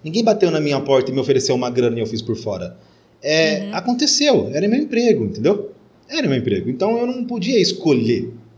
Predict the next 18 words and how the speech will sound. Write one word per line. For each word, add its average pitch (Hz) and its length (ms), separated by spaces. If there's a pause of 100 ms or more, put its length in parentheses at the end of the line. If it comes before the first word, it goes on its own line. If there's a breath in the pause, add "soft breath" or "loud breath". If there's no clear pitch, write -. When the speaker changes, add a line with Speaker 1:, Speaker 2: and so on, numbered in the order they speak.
(720)
Speaker 1:
Quando 302 160
você 214 220
é 139 400
um 147 160
em-, 147 160 (560 loud breath)
isso 196 220
tem, 226 180 (260)
quando 202 180
você, 208 180
né, 156 500
você 127 220
é 151 40
um, 147 60
um, 123 880 (120)
um 139 80
empregado, 131 720
um 110 320
colaborador, 110 800